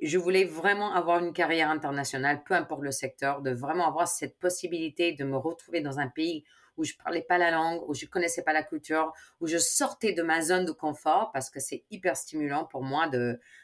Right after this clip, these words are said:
d'apprendre de cette façon. Donc, à douze ans, je me suis dit, « Je vais être exécutive chez Coca-Cola »,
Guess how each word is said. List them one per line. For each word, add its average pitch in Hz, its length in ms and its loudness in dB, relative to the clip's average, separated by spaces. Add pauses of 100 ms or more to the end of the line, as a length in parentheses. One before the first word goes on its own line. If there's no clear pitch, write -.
(100)
d'apprendre 147 640 -2
de 135 80 -4
cette 127 220 -8
façon. 175 440 -6 (440)
Donc, 170 140 -2
à 180 80 6
douze 247 280 2
ans, 226 160 4
je 220 120 0
me 185 80 4
suis 175 180 -2
dit, « 156 340 -4 (200)
Je 240 160 2
vais 254 100 4
être - 160 0
exécutive 180 560 0
chez 139 160 -4
Coca-Cola », 135 640 -2